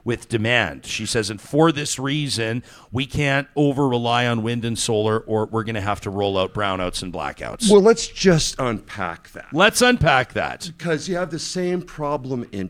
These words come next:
Speaker 2: Texas. Now,
Speaker 1: Okay.
Speaker 2: why do they have that problem? We have an energy-only electricity market, which means you only generate,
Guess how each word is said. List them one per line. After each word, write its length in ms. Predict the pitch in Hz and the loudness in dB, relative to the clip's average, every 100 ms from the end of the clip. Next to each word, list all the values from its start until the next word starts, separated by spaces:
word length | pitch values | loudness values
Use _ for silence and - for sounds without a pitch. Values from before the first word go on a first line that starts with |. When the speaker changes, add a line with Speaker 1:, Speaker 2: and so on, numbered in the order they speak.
| - | -8
Speaker 2:
Texas. 840 | - 95 - - - - - - - - _ _ - - - | -8 -8 -8 -14 -12 -12 -12 -14 -20 -20 _ _ -20 -16 -2
Now, 140 | 110 | 0
Speaker 1:
Okay. 80 | 107 | 2
Speaker 2:
why 200 | 139 170 | 4 4
do 100 | 185 | 4
they 160 | 170 135 | 0 0
have 280 | 135 135 113 | 0 0 0
that 260 | 110 - | -2 -2
problem? 520 | - 104 90 - - - - - - - _ _ _ _ _ _ | -6 -6 -6 -10 -20 -20 -20 -20 -20 -20 _ _ _ _ _ _
We 160 | 135 175 | -2 2
have 180 | 202 175 | 2 2
an 100 | 123 | 0
energy-only 840 | 117 127 120 110 107 104 98 90 | 2 2 0 -2 -2 0 -2 -4
electricity 500 | 87 - 98 - 87 | -6 -8 -10 -8 -6
market, 340 | 87 80 - - | -6 -8 -12 -10
which 200 | 104 110 | -6 -2
means 300 | 110 107 107 | -2 -2 -4
you 220 | 123 147 | -2 -2
only 300 | 135 143 151 | 0 0 -2
generate, 540 | 127 127 110 85 82 | -2 -2 -2 -4 -8